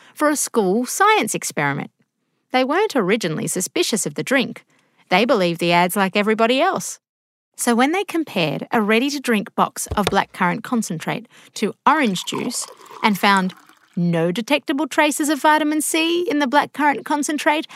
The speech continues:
at all, they were very surprised. They ended up contacting the company that was making it to try and find out more, but they got no good answers. Instead, they were just told the same old thing about blackcurrants being packed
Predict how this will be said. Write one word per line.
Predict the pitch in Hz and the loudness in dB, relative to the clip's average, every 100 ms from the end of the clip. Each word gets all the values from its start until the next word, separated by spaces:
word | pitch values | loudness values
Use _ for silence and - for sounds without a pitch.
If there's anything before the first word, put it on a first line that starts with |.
| - _ | -20 _
at | - 294 - | 0 2 4
all, | 254 302 440 _ _ _ _ _ | 2 2 -4 _ _ _ _ _
they | 453 508 | 4 4
were | 320 | 2
very | 220 254 226 | 2 2 2
surprised. | 208 196 180 151 - - - - - - - - - - | 0 -2 -2 -2 -2 -8 -14 -12 -10 -6 -6 -6 -4 2
They | 349 | 2
ended | 480 359 | 4 4
up | 180 | 2
contacting | - 233 220 214 - 190 | 0 0 0 -2 -2 -2
the | 175 | 0
company | 185 170 170 | -2 0 -2
that | 160 | -2
was | - | -2
making | 208 269 - 156 | 0 0 -2 -4
it | - | -6
to | - | -8
try | 214 262 269 | 0 4 4
and | 220 | 4
find | 180 165 | 2 4
out | 165 170 | 2 2
more, | 214 240 - 185 _ - - | 2 2 0 -10 _ -20 -10
but | 277 | -2
they | 320 | 0
got | 330 392 - | 2 0 2
no | 233 294 370 | 2 4 2
good | - 226 - | 2 0 2
answers. | 220 320 381 - - - - _ - - _ _ _ | 0 0 -2 -6 -6 -10 -14 _ -20 -20 _ _ _
Instead, | 294 302 - 370 254 175 - _ _ _ | -2 -2 0 2 2 -2 -8 _ _ _
they | 269 | 2
were | 285 | 2
just | 320 - | 2 -2
told | - 277 220 | 0 2 2
the | 220 | -2
same | - 196 185 247 | 0 2 2 2
old | 294 262 | 2 0
thing | - 160 175 | -2 -2 0
about | 180 - | 0 2
blackcurrants | 220 254 - 196 165 165 - | 0 -2 -2 0 0 -2 -4
being | 185 180 | -4 -4
packed | - 139 - - | -4 -4 -4 -12